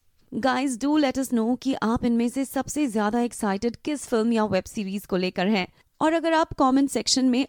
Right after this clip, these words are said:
अपने रिव्यूज हमारे साथ शेयर करेंगे, तो हमें बहुत ही अच्छा लगेगा। और जो कंटेंट already रिलीज हो चुका है और जिन्हें आप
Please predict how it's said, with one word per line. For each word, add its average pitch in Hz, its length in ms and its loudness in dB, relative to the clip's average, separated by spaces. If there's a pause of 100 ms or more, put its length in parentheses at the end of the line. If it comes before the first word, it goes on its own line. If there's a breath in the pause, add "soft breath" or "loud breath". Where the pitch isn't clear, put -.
अपने 247 300 4
रिव्यूज 214 480 2
हमारे 339 300 2
साथ 349 160 0
शेयर 320 260 0
करेंगे, 311 440 0
तो 294 180 0
हमें 254 320 -2
बहुत 202 380 -2
ही 220 60 -2
अच्छा 190 260 -2
लगेगा। - 420 -2 (260)
और 330 100 4
जो 285 200 0
कंटेंट 269 500 -2 (100)
already 226 520 -2
रिलीज 208 340 -4
हो 208 120 -2
चुका 196 300 -4
है 196 220 -2
और 269 200 -2
जिन्हें 285 320 -2
आप 269 180 -6